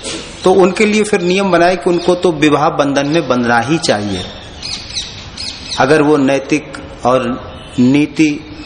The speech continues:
और गृहस्थी के कर्तव्यों का पालन करते हुए अपने जीवन यात्रा को उस तप त्याग के द्वारा निकालते हैं तो गृहस्थ आश्रम भी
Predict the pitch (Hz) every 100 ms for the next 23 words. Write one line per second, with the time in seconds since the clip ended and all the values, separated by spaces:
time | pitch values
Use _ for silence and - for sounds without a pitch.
0 | - - - - - 127 131 113 131 -
1 | 151 143 139 135 - 131 131 143 151 131
2 | - 127 139 135 120 - 156 151 165 151
3 | 143 139 120 135 143 143 131 - - -
4 | 120 117 - 127 131 - 123 113 - -
5 | - 127 113 - - - 135 - 135 127
6 | - 135 123 123 123 107 110 117 - 139
7 | 151 160 - - - - - 151 151 180
8 | 151 135 135 165 175 175 175 180